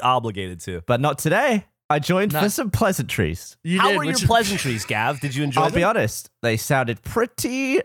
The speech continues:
Speaker 2: pretty similar to this. If I'm being completely honest, I was unaware of where the pleasantries were different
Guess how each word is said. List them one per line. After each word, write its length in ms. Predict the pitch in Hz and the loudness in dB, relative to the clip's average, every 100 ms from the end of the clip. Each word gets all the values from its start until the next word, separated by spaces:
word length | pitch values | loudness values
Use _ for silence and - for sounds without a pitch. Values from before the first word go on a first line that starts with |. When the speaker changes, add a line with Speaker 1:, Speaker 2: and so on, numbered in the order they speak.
| _ | _
Speaker 2:
pretty 420 | - 226 - 226 233 | -6 -6 -4 -2 0
similar 400 | - 220 202 208 | 2 2 2 0
to 160 | 220 | 0
this. 260 | 156 104 - | 0 0 -2
If 640 | 247 - - - - - | -6 -6 -6 -2 0 4
I'm 300 | - 392 403 | 4 4 4
being 120 | - 466 | 4 2
completely 760 | - - 466 208 - 415 - | 2 2 2 4 2 2 4
honest, 280 | 220 220 - | 4 2 2
I 720 | 190 185 180 180 170 156 165 175 | 0 0 0 -2 0 2 2 2
was 160 | 170 | 4
unaware 640 | 170 226 247 226 214 202 202 | 2 2 2 4 4 4 2
of 120 | 165 | 2
where 340 | 196 190 190 | 4 4 4
the 100 | 170 | 2
pleasantries 880 | - 208 170 160 190 185 180 - - _ _ _ _ _ | 2 2 0 -2 0 2 0 -2 -10 _ _ _ _ _
were 80 | 156 | -2
different 480 | 160 233 - 277 233 | 0 0 0 -4 -4